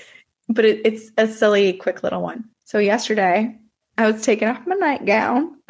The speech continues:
<laughs> for, to put into the wash, and it's a nightgown that has, it's striped, and it has buttons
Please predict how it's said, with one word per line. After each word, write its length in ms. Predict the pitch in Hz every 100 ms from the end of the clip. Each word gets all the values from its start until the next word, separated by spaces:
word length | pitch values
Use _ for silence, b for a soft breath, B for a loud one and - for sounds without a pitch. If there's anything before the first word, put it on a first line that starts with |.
| -
<laughs> 260 | - - 294
for, 360 | - 320 277 587 - - B 494 480
to 120 | 392
put 220 | 381 523
into 200 | 285 349
the 100 | 381
wash, 480 | 403 381 330 - - B B B -
and 100 | 247
it's 140 | 254
a 40 | 247
nightgown 520 | 262 320 294 247 226
that 100 | 214
has, 640 | 220 226 208 208 214 240 _ _ _ _
it's 200 | - -
striped, 800 | - - 220 185 254 302 - - b b -
and 460 | 202 190 190 202 214
it 80 |
has 260 | 214 196 196
buttons 500 | 185 190 247 294